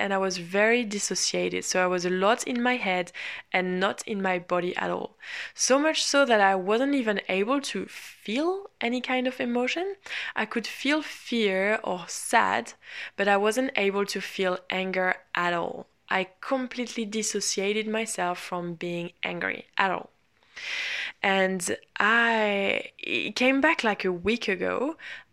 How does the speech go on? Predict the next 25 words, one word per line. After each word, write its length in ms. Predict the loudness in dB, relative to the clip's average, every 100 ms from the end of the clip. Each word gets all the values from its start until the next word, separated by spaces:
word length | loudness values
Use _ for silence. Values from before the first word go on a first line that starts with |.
| 0
I 200 | 4 4
remembered 920 | 4 4 2 2 0 2 2 2 -2 -10 -16 _ _ _
that 320 | -2 -2 -2 0
I 280 | 2 4 2 0
actually 720 | -2 -2 -2 0 0 -2 -6 _ _ _ -10
had 380 | 0 2 2 0
been 380 | -2 -2 -6 -8 _ _ _ _ _ _ _ _ 2
what 360 | 2 4 -6 -12 -10
society 800 | -4 -2 2 4 2 0 -2 0
would 300 | 0 -2 -2
call 340 | 0 2 0 -4 -10 -4
as 640 | -2 0 -2 -6 -10 -10 _ _
sexually 540 | -8 -2 0 0 0 -2
abused 420 | -2 -2 0 -2
when 140 | -2
I 80 | -2
was 220 | -2 -4
fifteen. 580 | -8 -10 -10 -12 -12 -16 _ _ _ _ _ _ _ -8
So 340 | -2 4 6
what, 580 | 6 2 0 4 4 0 _ _
what 240 | 0 0 2
ended 260 | 0 4 4
up 80 | 4
happening 720 | 2 2 2 0 -2 -2 -4 -4
is 420 | 0 0 -2